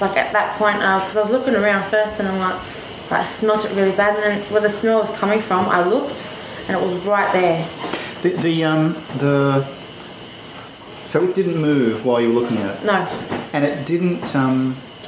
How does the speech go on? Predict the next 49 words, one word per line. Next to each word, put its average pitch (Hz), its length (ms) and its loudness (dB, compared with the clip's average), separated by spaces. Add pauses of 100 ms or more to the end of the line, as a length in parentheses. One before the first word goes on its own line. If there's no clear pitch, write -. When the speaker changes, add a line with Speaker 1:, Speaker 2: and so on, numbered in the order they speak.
Speaker 2:
uh, 120 320 0
what 180 240 0
wa-, 180 80 4
was 156 240 2
it 151 160 0
doing? 170 260 4
Was 170 140 2
it 151 100 -2
just 156 200 0
standing 151 400 4
with 131 120 2
it? 131 140 -4
Did 143 100 2
it - 20 2
have 139 140 2
its - 160 -4
hands 127 320 2
up - 260 2
or 117 140 4
hands 117 120 2
Speaker 1:
No, 113 80 6
it 110 160 4
was 117 80 4
Speaker 2:
down? 131 80 2
Speaker 1:
just 135 160 -4
standing 226 340 2
there, 190 160 4
but 214 80 4
it 220 80 2
had 240 180 2
something 247 240 0
in 220 100 -2
its 202 140 -6
hand. 165 520 -2 (600)
Like, 202 200 0
in 269 100 4
its 262 100 -2
other 220 220 2
hand, 196 420 2
it 208 80 2
had 196 160 0
something 202 180 2
in 185 60 0
it. - 160 -4
That's, 214 260 -2 (140)
that's 220 220 -2
why 196 140 2
I 190 80 -2
said 202 120 2